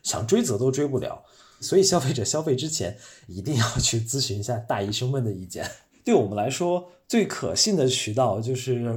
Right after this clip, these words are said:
我们身边的大医院的皮肤科和整复外科，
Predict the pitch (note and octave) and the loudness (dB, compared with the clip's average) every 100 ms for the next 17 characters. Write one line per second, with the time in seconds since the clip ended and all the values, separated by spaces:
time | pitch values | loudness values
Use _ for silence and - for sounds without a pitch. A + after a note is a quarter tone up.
0 | A2 G2+ A2 A#2 B2 B2 - F#3+ F#3+ F#3 | -4 -6 -6 -4 -4 -4 0 4 4 6
1 | F#3+ F#3 C#3+ G2+ E2+ - _ - F3+ C3+ | 6 4 2 0 -2 -8 _ -6 -2 -2
2 | B2+ C#3 D3+ A#2+ F#2+ - G2+ A#2+ A#2 B2+ | -2 -2 -4 -4 -6 -10 -12 -12 -10 -8
3 | A#2+ A2 - A2 G#2+ F#2 - | -8 -10 -12 -8 -8 -8 -16